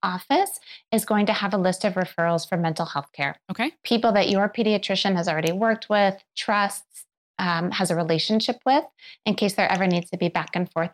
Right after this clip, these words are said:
Speaker 1: between your child's healthcare provider and a mental health care provider.
Speaker 2: Okay.
Speaker 1: So I always say start with your pediatrician. You can also start if you trust your school psychologist or school counselor.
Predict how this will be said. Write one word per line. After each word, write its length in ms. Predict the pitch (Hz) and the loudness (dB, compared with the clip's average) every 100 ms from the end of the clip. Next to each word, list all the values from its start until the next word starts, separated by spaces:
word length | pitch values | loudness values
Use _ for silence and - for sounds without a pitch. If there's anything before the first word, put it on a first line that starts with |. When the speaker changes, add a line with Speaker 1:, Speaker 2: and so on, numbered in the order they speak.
| - | -8
Speaker 1:
between 320 | 175 - 180 | -8 -2 -2
your 80 | 170 | 0
child's 280 | 165 156 - | -2 -4 -4
healthcare 380 | 196 190 185 | -6 -4 -8
provider 400 | 185 170 160 170 - | -6 -4 0 -2 -2
and 100 | 165 | -4
a 40 | |
mental 280 | 160 156 147 | -2 -2 -4
health 220 | - - _ | -8 -14 _
care 140 | 147 | -10
provider. 480 | - 147 135 - - | -10 -8 -6 -6 -6
Speaker 2:
Okay. 280 | 190 190 214 _ | -8 -10 -12 _
Speaker 1:
So 340 | - 208 190 - | 0 2 2 0
I 60 | |
always 200 | 196 220 | 2 2
say 140 | 220 220 | 2 -2
start 280 | - 208 - | 0 -2 -2
with 140 | 247 | 0
your 80 | 294 | -2
pediatrician. 880 | - 247 277 277 165 - 165 214 226 _ _ _ | 0 0 0 0 -4 0 0 0 -2 _ _ _
You 100 | 269 | -2
can 160 | - 269 - | 0 0 -2
also 260 | 285 466 | 0 0
start 420 | 466 - 226 233 - | 0 0 2 2 0
if 180 | 202 - | -2 2
you 380 | 220 220 220 - - | 4 4 2 0 -4
trust 300 | 226 214 - | -2 -2 -2
your 100 | 208 | -2
school 280 | - 220 | -2 -2
psychologist 640 | 214 220 - 196 196 220 214 | 0 -4 0 -2 0 -2 -2
or 40 | |
school 240 | 202 208 190 | -4 -4 -4
counselor. 560 | - 175 - - 294 | -4 -4 -2 0 0